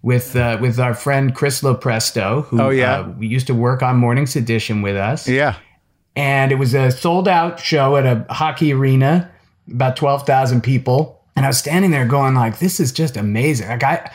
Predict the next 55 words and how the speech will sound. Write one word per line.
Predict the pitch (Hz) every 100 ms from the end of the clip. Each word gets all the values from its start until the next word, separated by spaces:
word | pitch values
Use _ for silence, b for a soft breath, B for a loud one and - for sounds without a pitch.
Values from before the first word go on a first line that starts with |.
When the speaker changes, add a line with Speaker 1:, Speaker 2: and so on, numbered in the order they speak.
| B B
Speaker 1:
you | 247
know, |
I | 147
used | 127
to | 127
go | 120
to | 123
this | 120 117
stuff | - 120
as | 117 110
a |
little | 107 98
kid. | - - 190 185
It's | 165 120
kind | 117 117
of | 101
had | - 131 117
time | 135 139 143
in | 127
my | 127
life | 123 127 127
where | 110
I've | 101 101 b b
totally | - 135 135 131 120 -
ignored | 123 120 139 151
it. | 151 131
And |
did, | 135 131
but, | 147 - - -
but | 143 131 120
the, | 139 120 - 120
the | 131 123 120
sense | - 233 285 262 175
memory | 147 131 123 117 110 110
was | 107 107 101
there, | 101 143 147 95 -
like, | 110 120
Speaker 2:
Yeah. | 123 95 76 B
Speaker 1:
to | - 131
immediately | 135 165 170 175 117 135
get | 120 139 131
locked | 143 139 135 131
back | 135 131
into | 151 143 131 156
it. | 151 - B B B
And | 151
I | 151
really | 156 233 180
have, | 127 202 196 143 135
with, | 131
especially | 135 - 190 175
with | 147 127
this | 135
promotion, | - 123 120 160 202 123 110 98
because | - 131 - 160 147 131